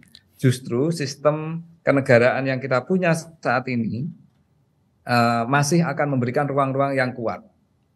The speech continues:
agar satu lembaga negara, satu agen kekuasaan negara tidak bisa seratus persen, tidak bisa seenaknya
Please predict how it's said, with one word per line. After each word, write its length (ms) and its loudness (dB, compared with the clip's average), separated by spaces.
agar 480 6
satu 320 -2
lembaga 400 2
negara, 560 -2
satu 400 -4
agen 320 2
kekuasaan 560 -2
negara 640 -2
tidak 400 4
bisa 480 2
seratus 480 -6
persen, 400 -2
tidak 320 -8
bisa 240 -6
seenaknya 800 -6